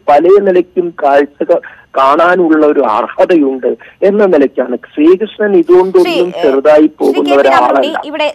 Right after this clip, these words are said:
Speaker 2: താങ്കൾ എത്ര
Speaker 1: ആ.
Speaker 2: നേരം മുൻപ്, ഏ, ടെലിഫോൺ ലൈനിൽ ഉണ്ടായിരുന്നു എന്ന് എനിക്കറിയില്ല. അദ്ദേഹം, ആർ വി ബാബു വിശദീകരിക്കുന്നത്, ഇതിന് മുൻപ് കിട്ടിയ അവാർഡുകൾ, ഈ കൃതി മഹത്തായ
Speaker 1: ആ.
Speaker 2: കൃതി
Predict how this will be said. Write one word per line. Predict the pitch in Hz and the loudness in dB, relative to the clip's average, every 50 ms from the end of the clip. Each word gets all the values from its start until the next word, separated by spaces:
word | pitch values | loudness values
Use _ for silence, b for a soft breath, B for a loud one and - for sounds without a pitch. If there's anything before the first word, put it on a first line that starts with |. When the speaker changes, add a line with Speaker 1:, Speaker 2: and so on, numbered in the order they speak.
| - | -4
Speaker 2:
താങ്കൾ | 285 285 294 302 302 | -4 -4 -2 -2 -2
എത്ര | 285 277 262 - | -2 -2 -2 -4
Speaker 1:
ആ. | 339 | -4
Speaker 2:
നേരം | 330 311 311 320 320 311 | -6 -6 -6 -6 -6 -8
മുൻപ്, | 302 311 294 302 311 349 | -8 -8 -8 -8 -6 -6
ഏ, | 349 - - - 269 277 262 | -6 -6 -6 -6 -6 -6 -6
ടെലിഫോൺ | 262 262 277 277 277 285 311 | -6 -8 -8 -8 -6 -6 -6
ലൈനിൽ | 302 294 294 294 | -6 -6 -6 -8
ഉണ്ടായിരുന്നു | 277 269 285 294 294 285 294 294 | -6 -4 -2 -2 -2 -4 -6 -10
എന്ന് | 285 277 | -10 -10
എനിക്കറിയില്ല. | 254 - 226 214 220 214 214 | -10 -10 -10 -10 -8 -6 -8
അദ്ദേഹം, | 220 220 214 214 220 294 294 294 b b b b - | -8 -8 -10 -10 -10 -10 -12 -12 b b b b -4
ആർ | 240 254 294 302 | -2 -2 -2 -2
വി | 339 | -4
ബാബു | 302 277 311 277 302 277 320 | -4 -2 0 0 0 -2 -6
വിശദീകരിക്കുന്നത്, | 262 277 - 302 277 330 285 269 240 - 214 202 196 202 220 226 - _ _ _ _ _ _ _ | -10 -12 -14 -14 -10 -8 -8 -8 -8 -10 -12 -10 -8 -8 -8 -10 -12 _ _ _ _ _ _ _
ഇതിന് | - 294 349 381 392 381 339 | -14 -12 -8 -8 -8 -8 -8
മുൻപ് | 339 359 381 392 370 403 392 - - - 330 | -8 -10 -8 -6 -4 -4 -4 -4 -6 -10 -16
കിട്ടിയ | 320 - - 339 339 339 - - | -14 -12 -10 -6 -4 -4 -4 -2
അവാർഡുകൾ, | 277 285 247 285 294 302 294 262 269 220 185 160 - _ _ - | -4 -2 0 0 0 0 0 -2 -4 -6 -6 -8 -10 _ _ -16
ഈ | 262 311 | -16 -14
കൃതി | 302 - 285 294 240 330 339 320 - - | -14 -12 -14 -12 -10 -10 -12 -12 -12 -12
മഹത്തായ | 269 254 277 269 - 302 302 302 | -12 -10 -8 -4 -4 -2 -2 -4
Speaker 1:
ആ. | |
Speaker 2:
കൃതി | 285 277 277 254 269 294 320 - | -4 -8 -12 -12 -12 -12 -14 -14